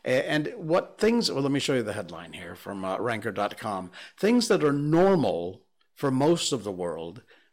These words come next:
that Americans may find confusing. Now, next year, God willing,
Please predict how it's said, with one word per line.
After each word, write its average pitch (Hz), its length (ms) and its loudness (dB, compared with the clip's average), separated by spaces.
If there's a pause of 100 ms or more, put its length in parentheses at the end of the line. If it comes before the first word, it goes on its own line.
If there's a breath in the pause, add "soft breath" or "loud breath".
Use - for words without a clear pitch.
that 135 200 -2
Americans 139 1000 0
may 143 220 -2
find 120 580 -4 (460)
confusing. 165 640 0 (300)
Now, 101 300 -4 (1080 soft breath)
next 147 540 -2
year, 98 460 -2 (560)
God 98 220 -4
willing, 82 360 -10